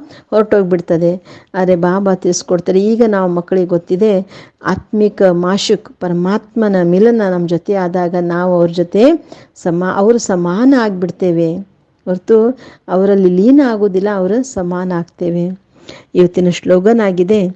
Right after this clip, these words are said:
ಅಂತರ್ಮುಖಿ ವಹ ಹೇ ಜೋ ವ್ಯರ್ಥ ಸಂಕಲ್ಪೋ ಸೇ ಮನ್ ಕಾ ಮೌನ್ ರಕ್ತಾ ಹೇ. ಬಾಬಾ ತಿಳಿಸ್ಕೊಡ್ತಾ ಇದ್ರೆ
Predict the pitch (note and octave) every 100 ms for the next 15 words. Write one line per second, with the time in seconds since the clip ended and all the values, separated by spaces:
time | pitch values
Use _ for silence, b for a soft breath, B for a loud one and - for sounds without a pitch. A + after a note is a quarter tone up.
0 | - B B B - G#3 A3+ A3+ B3+ B3
1 | A#3 - G#3+ F3+ F3+ G3+ A#3+ G#3+ F3+ F#3+
2 | - B B E3+ F#3+ G#3 F3+ A3 - -
3 | C4+ - G3+ G3 G#3+ G3+ G3 G3 F#3+ F3+
4 | G#3 A3+ A3 F3+ F#3 G#3 - G3+ G3+ F3+
5 | F3+ F3+ F3+ F3 D#3+ - F3 E3+ F3 F#3+
6 | C4 F3+ F3+ F3+ - F3+ - F3+ E3+ F#3+
7 | F#3+ A3+ F#3+ G#3